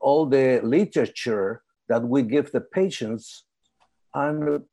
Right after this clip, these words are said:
it's very hard to find the gospel in our literature.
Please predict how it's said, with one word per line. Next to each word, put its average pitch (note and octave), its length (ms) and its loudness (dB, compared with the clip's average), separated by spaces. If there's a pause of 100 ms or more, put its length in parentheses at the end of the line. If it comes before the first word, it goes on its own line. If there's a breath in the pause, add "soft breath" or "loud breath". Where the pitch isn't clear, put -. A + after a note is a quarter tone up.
(140)
it's D3+ 200 -4
very E3+ 320 4
hard D3+ 380 -2
to C#3+ 100 -6
find D#3 300 -4
the D3 60 0
gospel B2+ 840 0 (120)
in B2+ 140 -2
our C#3 320 0
literature. A#2+ 920 -2